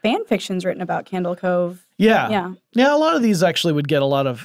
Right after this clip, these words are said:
Speaker 2: fan fiction added to it. And, uh, the other thing that this reminds me of is something called the Mandela effect. Or, um, actually, that's technically the Mandela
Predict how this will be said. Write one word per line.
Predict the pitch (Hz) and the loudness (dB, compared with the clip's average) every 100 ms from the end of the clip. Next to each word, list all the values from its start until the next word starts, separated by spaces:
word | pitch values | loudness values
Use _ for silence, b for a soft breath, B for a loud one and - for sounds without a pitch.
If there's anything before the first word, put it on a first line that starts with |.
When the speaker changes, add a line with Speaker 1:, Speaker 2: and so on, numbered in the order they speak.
| - | -8
Speaker 2:
fan | - 156 139 | -2 0 0
fiction | 151 - 135 | -2 -2 -4
added | - 131 131 127 | -6 -6 -6 -6
to | - 131 | -4 -4
it. | 120 | -4
And, | - 180 180 180 | 0 2 2 2
uh, | 180 165 151 156 - 214 | 2 2 2 0 -4 -8
the | 180 170 160 175 | 0 2 2 0
other | 233 254 254 | 2 2 2
thing | 220 190 | 2 2
that | 180 156 | 2 2
this | 160 - | -2 0
reminds | 160 156 196 208 147 | 0 2 2 0 0
me | 147 | -2
of | 123 120 117 | -2 -2 -4
is | 127 160 135 | -4 -4 0
something | 180 170 156 | 0 0 -2
called | 143 143 143 | 2 0 2
the | 143 131 | -2 -2
Mandela | 147 165 175 139 123 110 110 _ | 0 2 2 0 -2 -4 -6 _
effect. | 131 - 127 104 - - - - | -8 -6 -6 -6 -10 -20 -16 -10
Or, | 127 117 123 - | -8 -8 -10 -8
um, | 123 117 117 127 _ _ _ | -6 -6 -10 -14 _ _ _
actually, | 147 135 127 | -6 -4 -4
that's | 120 117 | -6 -8
technically | - 139 120 117 113 | -6 -6 -6 -8 -10
the | 117 | -8
Mandela | 123 123 123 113 135 147 110 | -4 -4 -4 0 2 2 0